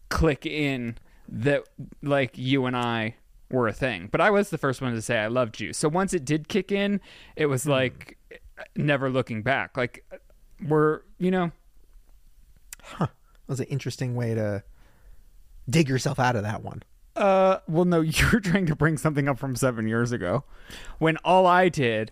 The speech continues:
Speaker 1: was go get my husband coffee this morning, <sighs> wash his dishes, and wake him up and say, "Hey, it's already one. Like, I want you to wake up before the ice melts in your coffee 'cause I know you don't want it to melt." And I went as close
Speaker 2: I
Speaker 1: to the time
Speaker 2: know.
Speaker 1: that you're gonna wake up
Speaker 2: I
Speaker 1: as
Speaker 2: know.
Speaker 1: possible.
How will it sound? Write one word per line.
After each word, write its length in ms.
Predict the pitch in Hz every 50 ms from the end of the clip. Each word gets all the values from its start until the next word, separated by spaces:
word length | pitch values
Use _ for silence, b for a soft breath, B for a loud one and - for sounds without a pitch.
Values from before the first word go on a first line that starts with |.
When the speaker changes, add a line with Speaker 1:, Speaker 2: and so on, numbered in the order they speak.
| B B B B B B
Speaker 1:
was 260 | 127 123 123 107 123
go 300 | - - - 131 131 143
get 180 | 156 180 175 -
my 160 | 165 165 160
husband 420 | 165 160 151 143 139 151 147 135
coffee 360 | 151 143 127 123 127 - 139
this 280 | 120 95 113 110 - -
morning, 500 | 117 104 101 98 98 95 92 101 131 135 - - - - B
<sighs> 140 | B B B B B B B B B B B B
wash 400 | - 120 127 143 175 - - -
his 180 | 185 233 202 147
dishes, 680 | - 156 170 190 - - 131 113 95 104 117 - - B B B B
and 140 | 160 165 180
wake 180 | 202 214 220 -
him 100 | 233 214
up 140 | 226 - 214
and 100 | 220 -
say, 240 | - 226 208 190 - B B B B B
"Hey, 260 | - 220 220 214 214
it's 120 | 214 -
already 280 | 220 220 220 214 220 214
one. 400 | 185 170 202 208 208 208 208 202
Like, 160 | 190 - 190
I 20 |
want 160 | 185 185 190 -
you 80 | 202
to 60 | 196
wake 260 | 190 190 196 196 - -
up 180 | 214 202 -
before 280 | - 196 170 196 196 185
the 120 | 185 180 -
ice 240 | 156 175 208 - -
melts 220 | 190 185 180 - 196
in 80 | 190
your 140 | 190 180 165
coffee 360 | - 180 185 185 185 - 196
'cause 160 | - - 170
I 80 | 175 185
know 140 | 180 180 185
you 160 | 190 190 185
don't 180 | 185 185 190 175
want 200 | 175 175 180 180
it 100 | 175 -
to 100 | - 180
melt." 360 | 180 180 185 190 185 185 -
And 160 | 160 156 160
I 320 | 170 - - 165 165 175 180
went 380 | 165 180 190 190 190 - - -
as 160 | 196 185 160
close 400 | - - - 196 190 185 160 180
Speaker 2:
I 60 | 214 190
Speaker 1:
to 100 | 151 220
the 120 | - 180
time 240 | - 185 170 156 -
Speaker 2:
know. 60 | -
Speaker 1:
that 40 | 180 165
you're 80 | 165
gonna 200 | 165 180 180 175
wake 260 | 165 170 165 160 -
up 140 | 180 170 139
Speaker 2:
I 20 | 123
Speaker 1:
as 140 | 175 160
Speaker 2:
know. 60 | - 101
Speaker 1:
possible. 680 | 175 185 175 190 - - 185 160 170 165 160 156 -